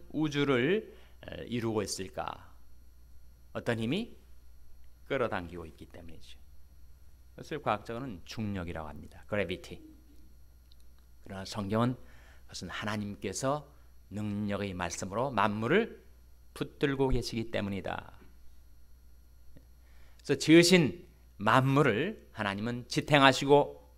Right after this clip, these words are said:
보존하시고 또한 갱신하십니다.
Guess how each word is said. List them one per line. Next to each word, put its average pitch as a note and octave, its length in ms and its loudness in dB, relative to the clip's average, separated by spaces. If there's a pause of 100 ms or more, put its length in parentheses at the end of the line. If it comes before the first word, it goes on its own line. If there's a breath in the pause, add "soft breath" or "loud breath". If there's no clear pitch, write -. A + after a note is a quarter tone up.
보존하시고 E3 960 10 (100)
또한 G3+ 320 12 (540)
갱신하십니다. E2+ 1120 -8